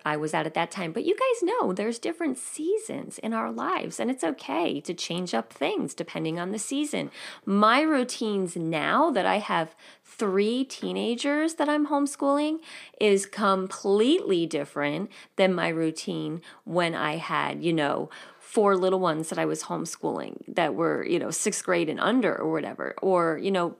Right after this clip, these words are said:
even when I just had two little ones or whatever it was. So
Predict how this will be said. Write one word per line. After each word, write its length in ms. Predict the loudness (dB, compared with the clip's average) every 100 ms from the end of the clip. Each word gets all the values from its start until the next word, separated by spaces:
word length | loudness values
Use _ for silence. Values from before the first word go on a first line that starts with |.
| -6
even 300 | -2 0 0
when 100 | 0
I 120 | 0
just 200 | -2 -2
had 240 | -2 -2 -4
two 360 | 2 4 6
little 220 | 4 4 2
ones 280 | -2 -4
or 80 | -2
whatever 360 | 0 0 0 0
it 100 | -2
was. 220 | -4 -6
So 180 | -6